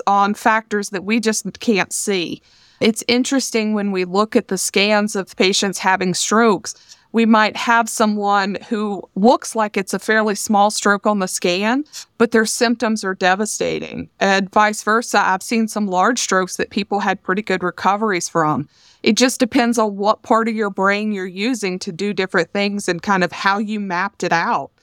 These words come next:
Again, as much as we can generalize, it's very specific to that person.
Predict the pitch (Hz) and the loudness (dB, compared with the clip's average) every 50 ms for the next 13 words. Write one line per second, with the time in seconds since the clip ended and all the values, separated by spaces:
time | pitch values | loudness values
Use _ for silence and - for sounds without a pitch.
0 | _ _ _ _ _ _ _ _ - - 185 185 160 208 208 190 196 196 - 185 | _ _ _ _ _ _ _ _ -6 -6 -4 0 2 2 2 2 2 0 -2 -4
1 | 180 185 233 226 233 247 - 262 254 220 - 247 247 220 - 262 214 214 190 - | -2 2 4 4 4 2 0 -2 -4 -4 -4 -6 -8 -4 0 0 0 0 0 0
2 | - 208 208 208 220 220 220 233 240 247 240 240 240 240 247 247 240 - 196 190 | 0 0 2 2 2 4 4 4 4 4 4 4 4 4 2 2 0 -2 -4 -6
3 | 190 - - - 165 196 185 190 196 196 - - - 185 - - 185 190 - 185 | -6 -8 -8 -2 2 2 4 4 4 2 0 -4 -6 -6 -4 -2 -2 -2 -2 -2
4 | - - - 180 170 175 156 - - - 175 170 175 - - - - 151 156 | -4 -2 -4 -2 0 0 0 -2 0 0 2 2 2 0 -2 -2 -2 -2 -4